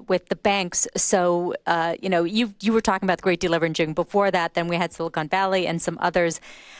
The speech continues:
Uh, I know Signature Bank is, uh, there's the need to sell off those loans. What are you looking at in terms of the commercial real estate loans that are,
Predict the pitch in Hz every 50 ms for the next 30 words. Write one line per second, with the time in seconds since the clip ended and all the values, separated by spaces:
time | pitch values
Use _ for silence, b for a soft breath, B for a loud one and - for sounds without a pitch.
0 | B B B - - 196 196 185 - 202 220 247 277 262 - - 247 214 247 240
1 | - - 214 180 175 185 175 175 170 170 - - - - 170 180 175 175 160 151
2 | - - - - 175 165 165 160 165 196 185 170 - 196 180 185 190 185 - 180
3 | 160 - - 202 185 185 185 175 175 175 - - - 180 175 180 170 - - -
4 | 185 180 175 175 175 170 - - - _ - 190 185 190 208 226 247 269 247 220
5 | 233 233 220 214 185 208 202 - - 190 180 175 175 175 - 175 170 - - 175
6 | 170 165 - - - 165 151 151 - 170 - - 185 180 170 - 185 165 175 165
7 | 165 156 - 180 165 - - 165 165 165 160 156 - - 165 160 160 160 160 156